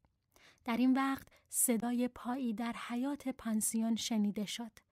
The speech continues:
دوباره خودش را کنار کشید.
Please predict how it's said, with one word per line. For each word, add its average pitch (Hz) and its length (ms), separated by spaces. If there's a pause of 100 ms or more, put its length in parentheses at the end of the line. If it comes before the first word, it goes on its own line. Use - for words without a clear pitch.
(1000)
دوباره 277 400
خودش 277 420
را 254 100
کنار 208 400
کشید. - 560